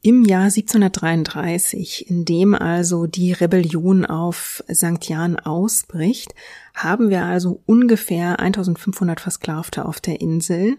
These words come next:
knapp einhundertvierzig freie Weiße, die auf den Plantagen leben. Und dann gibt es noch diverse, schlecht in Zahlen zu fassende freie Schwarze und auch Weiße,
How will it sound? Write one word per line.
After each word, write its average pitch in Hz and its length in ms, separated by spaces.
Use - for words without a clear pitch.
knapp 202 320
einhundertvierzig 202 920
freie 170 500
Weiße, 190 420
die 185 120
auf 165 140
den 175 120
Plantagen 180 760
leben. 208 600
Und 175 140
dann 220 260
gibt 220 220
es - 140
noch 196 420
diverse, 196 1120
schlecht - 1040
in 185 120
Zahlen 180 360
zu 202 100
fassende 160 640
freie 170 420
Schwarze 226 840
und 208 320
auch 185 360
Weiße, 180 960